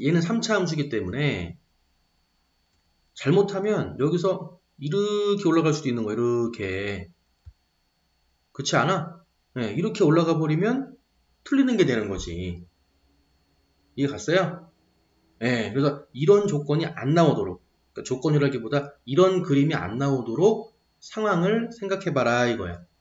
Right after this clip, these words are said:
이런 조건이 뭔데? 이런 그림이 뭔데요? 이런 그림은, 아, 만약에 이런 그림이 나오면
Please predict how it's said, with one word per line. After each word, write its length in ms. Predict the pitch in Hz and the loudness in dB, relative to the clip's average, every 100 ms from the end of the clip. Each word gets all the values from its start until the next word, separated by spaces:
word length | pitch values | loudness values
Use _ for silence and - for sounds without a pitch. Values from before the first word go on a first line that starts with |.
| _ _ _ _ _ _ _ _ _ _ _ _ | _ _ _ _ _ _ _ _ _ _ _ _
이런 260 | 147 220 208 | 0 4 4
조건이 340 | 175 170 156 | 4 4 4
뭔데? 380 | 110 95 90 87 _ _ _ _ _ | 2 -2 -6 -14 _ _ _ _ _
이런 260 | 165 202 180 | 4 4 6
그림이 280 | 147 151 113 | 4 4 4
뭔데요? 380 | 92 90 87 - _ _ _ _ _ _ _ - | 0 -6 -10 -14 _ _ _ _ _ _ _ -12
이런 220 | 110 131 | -6 -6
그림은, 680 | 110 107 143 180 131 85 - - _ _ _ _ _ | -6 -6 -4 -2 -2 -4 -12 -20 _ _ _ _ _
아, 420 | 87 101 165 - - _ _ _ | -10 -8 -8 -12 -20 _ _ _
만약에 420 | - 95 135 156 151 | -8 -4 -2 0 -2
이런 360 | 101 135 180 | -2 -2 0
그림이 280 | 175 160 135 | 0 0 -2
나오면 840 | 104 95 95 92 104 123 95 85 | -4 -8 -10 -10 -8 -8 -8 -10